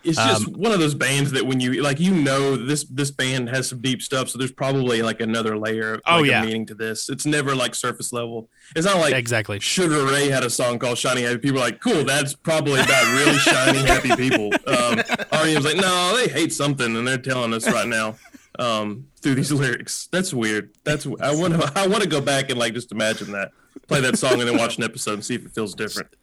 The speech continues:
Speaker 1: 'Cause I'm
Speaker 2: Somewhere on the internet, somebody had to have put that uh,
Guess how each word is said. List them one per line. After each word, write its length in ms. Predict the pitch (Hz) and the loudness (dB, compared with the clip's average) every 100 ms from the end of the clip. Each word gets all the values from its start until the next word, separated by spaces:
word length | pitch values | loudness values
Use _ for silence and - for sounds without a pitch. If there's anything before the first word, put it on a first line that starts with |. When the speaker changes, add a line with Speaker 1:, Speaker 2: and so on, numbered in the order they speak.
| _ _ | _ _
Speaker 1:
'Cause 140 | - 117 | -6 0
I'm 20 | |
Speaker 2:
Somewhere 540 | 247 277 220 196 185 - | 2 4 6 6 4 2
on 200 | 180 175 | 2 4
the 100 | 170 | 4
internet, 340 | 156 147 135 | 4 4 2
somebody 340 | - 185 196 175 | 2 2 4 4
had 260 | 160 156 | 4 2
to 120 | 147 139 | 2 2
have 360 | 131 120 110 _ | 2 0 -4 _
put 240 | - 139 | -2 -2
that 420 | 127 120 120 - - _ - | 0 0 0 -2 -14 _ -10
uh, 380 | 120 113 104 | -6 -4 -4